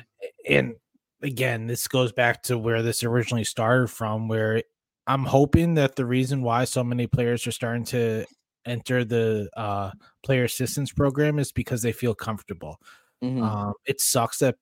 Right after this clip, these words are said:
Speaker 1: people maybe didn't feel comfortable before, and we don't know that's the case. That's just what we're kinda hoping
Speaker 2: It's
Speaker 1: for.
Speaker 2: just what we've heard on pod-, like, you hear ex-players on podcasts.
Speaker 1: Yeah,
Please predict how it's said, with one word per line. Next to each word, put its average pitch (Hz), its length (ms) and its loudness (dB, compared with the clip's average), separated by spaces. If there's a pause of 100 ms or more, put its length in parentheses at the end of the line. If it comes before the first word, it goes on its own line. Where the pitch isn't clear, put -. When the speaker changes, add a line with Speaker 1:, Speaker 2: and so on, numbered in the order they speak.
(120)
Speaker 1:
people 120 380 2
maybe 117 380 -4 (100)
didn't 117 420 -2
feel 143 200 4
comfortable 147 440 2
before, 156 340 6
and 156 140 2
we 165 140 8
don't 190 160 8
know 147 100 4
that's 120 240 0
the 113 100 -6
case. 101 280 -8
That's 127 280 -2
just - 280 -4
what 123 180 2
we're 120 140 0
kinda 123 240 -2
hoping 120 420 0
Speaker 2:
It's 170 100 0
Speaker 1:
for. 156 80 6
Speaker 2:
just 170 140 6
what 240 120 8
we've 202 180 8
heard 180 220 2
on 143 120 2
pod-, 127 260 -2
like, 143 220 0
you 147 140 2
hear 160 220 2
ex-players 139 600 0
on 120 140 -2
podcasts. 113 720 -8 (180)
Speaker 1:
Yeah, 160 260 6